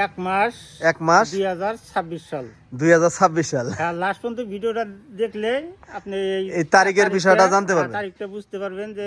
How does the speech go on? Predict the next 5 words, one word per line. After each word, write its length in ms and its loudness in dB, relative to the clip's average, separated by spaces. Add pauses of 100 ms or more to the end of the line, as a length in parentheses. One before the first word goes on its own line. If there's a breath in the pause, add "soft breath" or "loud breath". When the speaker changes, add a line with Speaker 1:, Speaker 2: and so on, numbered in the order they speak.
(100)
Speaker 1:
এটা 200 -6 (720)
ঊনত্রিশ 720 -6 (480)
এক 80 0 (200)
দুই 180 -4
হাজার 180 -4